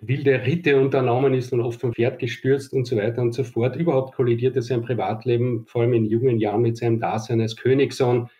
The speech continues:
Er war zum Beispiel eigentlich recht humorvoll, versuchte das aber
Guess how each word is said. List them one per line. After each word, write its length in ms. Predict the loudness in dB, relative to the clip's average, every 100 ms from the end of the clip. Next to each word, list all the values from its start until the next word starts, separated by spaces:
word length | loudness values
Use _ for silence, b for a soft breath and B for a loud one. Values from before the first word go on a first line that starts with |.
| B B B
Er 120 | -4 0
war 120 | 0
zum 140 | 2
Beispiel 280 | 0 0 -2
eigentlich 360 | 0 -4 -2 -4
recht 220 | -4 -6
humorvoll, 600 | -2 -2 -2 -4 -4 -4
versuchte 500 | -6 -10 -10 -10 -6
das 220 | -6 -8
aber 400 | -6 -2 -2 -4